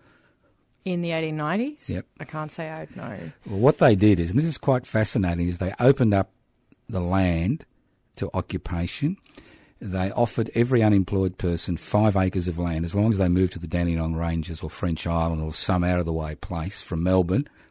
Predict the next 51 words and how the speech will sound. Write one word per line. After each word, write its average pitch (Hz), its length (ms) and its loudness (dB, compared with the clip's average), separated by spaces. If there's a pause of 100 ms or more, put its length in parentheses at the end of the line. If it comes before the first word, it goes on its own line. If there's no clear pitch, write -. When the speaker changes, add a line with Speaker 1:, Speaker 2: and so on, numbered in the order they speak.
(180)
Speaker 2:
and 82 140 -4
stayed 82 380 -4
there. 78 180 -6 (880)
It's - 100 -16
interesting. - 480 -8 (320)
Speaker 1:
It 190 160 -4
sounds 208 540 0
very, 196 680 0 (640)
very 180 320 -2
part 185 240 -2
of 196 40 -4
the 190 60 -6
colony. 196 560 -4
Speaker 2:
Yeah, - 80 -2
Speaker 1:
Like, 113 340 2
I 196 40 0
mean, 120 240 6
Speaker 2:
yeah, 175 80 -2
Speaker 1:
that's 127 180 4
Speaker 2:
yeah. 120 60 6
Speaker 1:
what's 196 160 0
happened 185 640 0
Speaker 2:
Yeah. 139 280 2
Speaker 1:
throughout, 175 420 2 (600)
throughout 170 280 0
Speaker 2:
Yeah. 170 60 0
Speaker 1:
Australia's, 160 760 -4
Speaker 2:
Yeah. 98 160 -4
Speaker 1:
like, 156 160 -6
white 160 160 -2
Australia's 160 480 -10
Speaker 2:
No, 175 120 8
there's 165 80 12
a, - 40 10
Speaker 1:
history. 170 160 8
Speaker 2:
there's 196 140 8
a 220 40 8
lot 233 120 10
of 135 80 8
history 110 260 2
which 104 200 -4
people 110 220 -2
forget. 87 420 -4
And 82 60 -4
the 85 60 -4
thing 107 160 -2
is, 87 140 -2
things, 95 320 -2
as 98 180 -6
you 90 60 -4
said, 104 260 -2